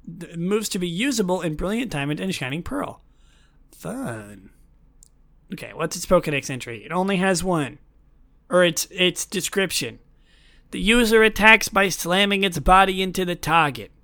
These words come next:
The higher the user's defense, the more damage it can inflict on the target."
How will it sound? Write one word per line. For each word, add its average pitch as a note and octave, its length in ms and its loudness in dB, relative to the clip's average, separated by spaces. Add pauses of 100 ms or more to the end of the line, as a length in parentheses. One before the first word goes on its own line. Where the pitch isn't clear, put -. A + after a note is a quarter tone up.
(600)
The C3+ 140 -2
higher D#3 360 4
the D#3+ 120 2
user's D#3 480 2
defense, D#3 580 -4
the D3 140 -2
more C#3+ 240 0
damage C3+ 500 -6
it C3+ 120 -6
can B2+ 140 -6
inflict C3 460 -8
on B2 180 -8
the B2 80 -16
target." - 500 -16